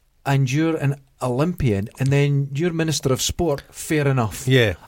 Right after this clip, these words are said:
Speaker 1: I allow that.
Speaker 2: Yeah.
Speaker 1: <laughs> You know, I, I don't
Speaker 2: What was
Speaker 1: go
Speaker 2: your
Speaker 1: to
Speaker 2: thoughts on Zola Bud?
Speaker 1: Zola Bud.
Speaker 2: Big fan of the Bud back in
Speaker 1: Uh,
Speaker 2: the day.
Speaker 1: good square hair.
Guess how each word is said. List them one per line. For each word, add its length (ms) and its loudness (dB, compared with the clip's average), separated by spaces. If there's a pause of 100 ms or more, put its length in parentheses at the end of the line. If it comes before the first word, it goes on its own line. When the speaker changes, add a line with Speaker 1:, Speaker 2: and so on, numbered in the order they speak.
Speaker 1:
I 120 0
allow 340 2
that. 160 0
Speaker 2:
Yeah. 340 2
Speaker 1:
<laughs> 100 -6
You 60 0
know, 160 2
I, 60 2
I 40 0
don't 380 -2
Speaker 2:
What 140 0
was 80 0
Speaker 1:
go 80 2
Speaker 2:
your 100 2
Speaker 1:
to 60 -4
Speaker 2:
thoughts 340 -2
on 80 2
Zola 400 2
Bud? 380 -4 (720)
Speaker 1:
Zola 320 -2
Bud. 500 -2
Speaker 2:
Big 140 -4
fan 320 -2
of 60 2
the 100 2
Bud 320 -2 (300)
back 160 0
in 180 2
Speaker 1:
Uh, 60 4
Speaker 2:
the 80 4
day. 160 2
Speaker 1:
good 140 2
square 360 -2
hair. 340 0